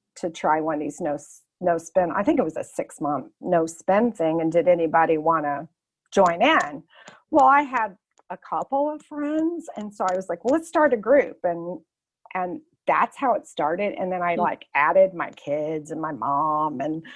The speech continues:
Speaker 1: you know, I, people that, I think that started about with, with about six of us. And that's actually how it started, which is
Speaker 2: Huh.
Speaker 1: what makes it so nuts for the amount of people that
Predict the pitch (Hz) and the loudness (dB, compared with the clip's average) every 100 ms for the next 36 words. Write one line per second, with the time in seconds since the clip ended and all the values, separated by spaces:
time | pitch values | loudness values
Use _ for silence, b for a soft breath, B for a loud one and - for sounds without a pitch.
0 | B B - 294 262 233 254 - - 135 | B B 0 4 6 6 4 2 -2 -8
1 | - _ _ _ - 247 226 220 202 - | -18 _ _ _ -8 -4 -2 -2 -2 -2
2 | 233 311 202 - - 180 170 151 - 180 | 2 2 2 -4 -4 -4 -2 -4 -8 -6
3 | 170 _ 277 359 262 208 - - 175 - | -6 _ 0 2 4 2 0 -4 -4 -2
4 | - 196 208 247 277 - - 208 185 - | 0 2 6 6 4 -2 -6 -4 -4 -4
5 | 165 165 - 165 175 - - 165 165 202 | -8 -8 -10 -6 -6 -6 -4 -2 -2 -6
6 | - b b 214 202 208 - - 196 - | -10 b b -4 -2 -2 -4 -8 -10 -12
7 | - 214 196 202 175 185 170 - - _ | -12 0 2 2 -2 -4 -6 -10 -12 _
8 | _ _ - _ - 196 175 170 180 - | _ _ -20 _ -4 -4 -2 -2 -2 -4
9 | - - - 170 170 165 160 160 156 _ | -18 -14 -4 -2 -2 -4 -6 -6 -10 _
10 | - 208 208 147 - - - | -8 -4 -2 -2 0 0 -2